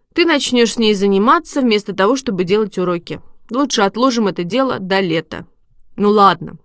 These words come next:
если не хочешь, отложим. А ребятам скажем, что Лобзик — это наш с тобой ученик. Мы ведь начинали его учить вместе и будем вместе выступать с ним на новогоднем вечере". "А вдруг он испугается, когда попадет на сцену?" —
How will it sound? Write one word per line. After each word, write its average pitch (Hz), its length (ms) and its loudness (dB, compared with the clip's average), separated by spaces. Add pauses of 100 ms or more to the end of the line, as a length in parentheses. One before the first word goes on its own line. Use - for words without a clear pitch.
(120)
если 208 240 -2
не 202 140 2
хочешь, - 380 -2
отложим. 208 580 -2 (560)
А 190 100 4
ребятам 262 420 4
скажем, 202 380 -2
что - 240 -2
Лобзик — 220 540 2 (280)
это - 220 2
наш 294 260 6
с - 80 -8
тобой 208 340 0
ученик. 190 540 -4 (380)
Мы 208 100 2
ведь 214 220 0
начинали 226 520 4
его 214 180 2
учить 220 340 -4
вместе 254 480 0 (320)
и 202 140 -2
будем 269 380 4
вместе 214 400 0
выступать 220 480 -2
с - 80 -10
ним 247 140 0
на 214 120 2
новогоднем 190 580 0
вечере". 156 540 -6 (800)
"А 175 120 -6
вдруг 226 380 0
он 180 160 0 (220)
испугается, 220 760 -2
когда 180 280 -4
попадет 202 420 -4
на 214 120 -2
сцену?" — 226 460 -4